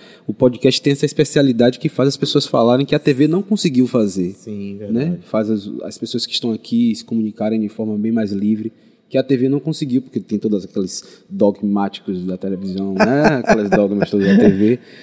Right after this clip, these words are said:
Speaker 2: Aquilo
Speaker 1: E
Speaker 2: que deixa
Speaker 1: aí,
Speaker 2: a gente nervoso, né?
Speaker 1: é, e aí, Cássio, nas lives do Instagram dele, eu via ele com alguns, com algumas pessoas, e já,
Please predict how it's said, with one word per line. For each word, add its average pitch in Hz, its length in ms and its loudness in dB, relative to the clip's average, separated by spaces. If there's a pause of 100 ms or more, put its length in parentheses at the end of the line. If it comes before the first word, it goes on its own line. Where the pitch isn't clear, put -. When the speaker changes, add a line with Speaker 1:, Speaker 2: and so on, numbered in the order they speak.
Speaker 2:
Aquilo 139 300 4
Speaker 1:
E 135 40 10
Speaker 2:
que 143 60 10
deixa 143 180 8
Speaker 1:
aí, 156 100 8
Speaker 2:
a 165 40 8
gente 160 100 4
nervoso, 123 540 4
né? 143 100 6
Speaker 1:
é, 160 320 10
e 190 100 6
aí, 180 140 8
Cássio, 185 320 4
nas 175 180 6
lives 147 300 6
do 151 60 2
Instagram 147 440 4
dele, 151 400 6
eu 156 80 6
via 139 220 2
ele 151 220 4
com 151 120 -2
alguns, 143 340 0
com - 160 -2
algumas 139 440 2
pessoas, 147 800 2
e 143 40 -6
já, 160 160 -2